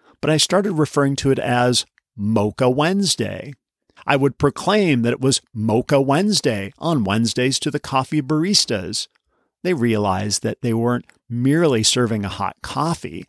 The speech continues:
but giving me a source of joy and excitement in my life. And in turn, they shared the joy.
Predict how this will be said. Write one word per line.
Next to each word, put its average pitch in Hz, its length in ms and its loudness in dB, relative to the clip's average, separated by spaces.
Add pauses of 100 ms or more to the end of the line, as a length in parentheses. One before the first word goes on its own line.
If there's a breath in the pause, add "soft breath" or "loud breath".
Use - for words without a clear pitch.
but - 120 -2
giving 156 300 0
me 147 100 0
a 139 60 2
source 131 340 0
of 127 160 -4
joy 127 380 2
and 127 180 0
excitement 123 640 -2
in 120 140 -4
my 104 180 -4
life. 120 640 -4
And 147 260 2
in 123 140 2
turn, 120 480 -2 (120)
they 127 420 0
shared 101 460 -4
the 143 100 -2
joy. 120 720 0